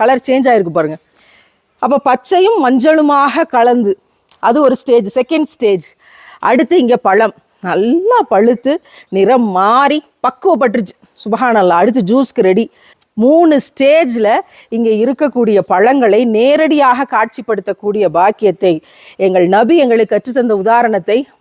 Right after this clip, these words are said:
மரத்தோடு கூட உயிரோடு, அதனுடைய இயற்கை தன்மை மாறாம அதை பார்க்கக்கூடிய, பதிவு செய்யக்கூடிய பாக்கியத்தை தந்த அல்லாஹ்வுக்கே எல்லா புகழும். இந்த மூணு ஸ்டேஜ் இப்போ, ஒண்ணு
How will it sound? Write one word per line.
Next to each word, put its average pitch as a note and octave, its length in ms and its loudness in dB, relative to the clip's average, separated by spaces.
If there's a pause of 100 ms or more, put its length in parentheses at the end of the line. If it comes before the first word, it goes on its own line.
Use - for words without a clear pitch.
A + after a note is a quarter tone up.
மரத்தோடு D4+ 720 0
கூட G3+ 140 2 (560)
உயிரோடு, A#3 560 2 (380)
அதனுடைய F3 400 -2 (140)
இயற்கை C#4 340 -2 (100)
தன்மை A3 280 0 (120)
மாறாம G3+ 540 0 (340)
அதை E3+ 140 0 (100)
பார்க்கக்கூடிய, G#3+ 680 0 (260)
பதிவு C4+ 300 2
செய்யக்கூடிய G#3+ 360 2 (100)
பாக்கியத்தை G#3+ 500 -2
தந்த E3+ 280 0 (280)
அல்லாஹ்வுக்கே E3+ 480 0
எல்லா F3 240 0
புகழும். D#3+ 280 -12 (260)
இந்த B3 120 0 (100)
மூணு F4+ 180 4 (120)
ஸ்டேஜ் D4 440 0
இப்போ, D#3 140 -4 (340)
ஒண்ணு A#3+ 260 0